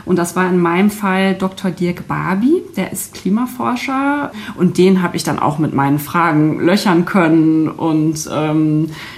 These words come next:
mir vieles erklären lassen können. Und dann habe ich letztendlich aber auch mit Kindern tatsächlich der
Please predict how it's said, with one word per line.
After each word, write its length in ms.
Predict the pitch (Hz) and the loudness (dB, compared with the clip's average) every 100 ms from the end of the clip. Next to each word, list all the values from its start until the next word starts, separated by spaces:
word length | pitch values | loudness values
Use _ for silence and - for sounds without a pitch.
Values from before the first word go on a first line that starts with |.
| - | 2
mir 160 | 175 | 4
vieles 320 | 175 208 190 | 6 4 4
erklären 540 | 190 151 165 175 185 170 | 0 -2 4 4 6 4
lassen 280 | 160 160 170 | 2 -2 -6
können. 500 | - 165 156 156 151 | -2 0 2 4 2
Und 180 | 170 | 2
dann 180 | 151 165 | 0 0
habe 140 | 185 240 | 0 -2
ich 100 | 240 | -2
letztendlich 540 | 233 - 208 247 240 | -6 0 0 2 -2
aber 160 | - - | -4 -2
auch 100 | - | 0
mit 160 | 214 | 0
Kindern 400 | - 196 151 120 | 4 6 6 2
tatsächlich 540 | 131 135 - 147 139 | -4 -6 -8 -8 -8
der 80 | 131 | -6